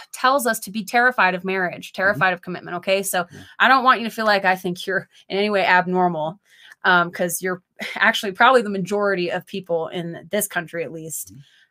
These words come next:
Speaker 1: you know.
Speaker 2: Her and her fiance could have been drawn to each other because they share that same disposition.
Speaker 1: Sure.
Speaker 2: Yeah.
Speaker 1: Yeah. And maybe you both find it convenient that neither of you is really worried about, you know, getting that piece of paper.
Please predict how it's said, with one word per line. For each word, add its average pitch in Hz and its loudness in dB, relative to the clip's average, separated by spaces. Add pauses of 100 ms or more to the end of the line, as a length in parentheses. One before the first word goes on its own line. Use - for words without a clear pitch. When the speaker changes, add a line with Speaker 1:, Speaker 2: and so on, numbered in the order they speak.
(200)
Speaker 1:
you 190 -4
know. 165 -4 (100)
Speaker 2:
Her 135 0
and 139 4
her 135 0
fiance 127 -4
could 113 -10
have 104 -8
been 107 -8
drawn 110 -8
to 110 -8
each 104 -14
other 104 -12
because 95 -16
they 98 -12
share 135 -4
that - -12
same 101 -12
disposition. 92 -16
Speaker 1:
Sure. - -6 (320)
Speaker 2:
Yeah. 143 -16
Speaker 1:
Yeah. 294 6
And 202 0
maybe 180 0
you 208 -8
both 311 4
find 208 2
it 190 -4
convenient 185 -2
that 185 -6
neither 185 -6
of 175 -8
you 185 -6
is 170 -10
really 190 -2
worried 180 -2
about, 165 0
you 180 -4
know, 160 -10
getting 170 -6
that - -6
piece 170 -10
of - -20
paper. - -10